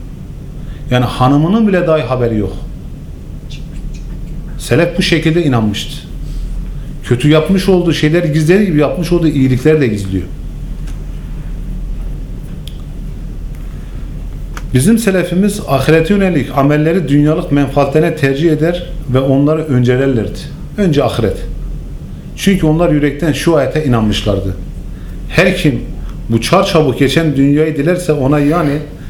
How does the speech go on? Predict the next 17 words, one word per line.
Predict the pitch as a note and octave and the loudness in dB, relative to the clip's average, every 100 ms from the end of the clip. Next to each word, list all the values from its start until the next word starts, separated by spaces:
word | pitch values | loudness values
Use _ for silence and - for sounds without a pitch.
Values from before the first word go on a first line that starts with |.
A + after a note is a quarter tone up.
| - - | -8 2
dilediğimiz | A#2+ C3+ D3 F3+ - | 4 4 4 2 2
kimse | D3 B2+ D3+ | 2 4 2
dilediğimiz | C#3+ C#3 C#3 D#3 - | 4 2 4 2 2
kadarını | B2+ C3 C#3+ C3+ | 0 2 2 2
dünyada | C3 C3 C3+ D3+ D#3 - - | 2 2 2 0 -2 -8 -8
hemen | - D#3 D3+ C#3+ | 0 2 4 2
verir. | C3+ D#3 E3 - - - | 2 0 -4 -4 -6 -6
Sonra | - - D#3 D3 | -4 2 2 2
da | B2+ | 2
onu | C3 D3 | 2 0
kıranmış | - C3 C3+ D3 B2+ | 0 2 2 2 2
ve | A2+ - | -2 2
kovulmuş | B2 C3+ D3+ - | 2 2 0 2
olarak | B2+ C#3 D#3 - - - - - | 2 2 0 -2 -10 -10 -8 -2
gireceği | A#2+ B2+ B2+ C#3+ | 2 4 4 4
cehenneme | B2 A#2+ B2 C3 | 2 0 2 0
sokarız. | - G#2 G2+ F#2+ - | 0 0 0 0 -4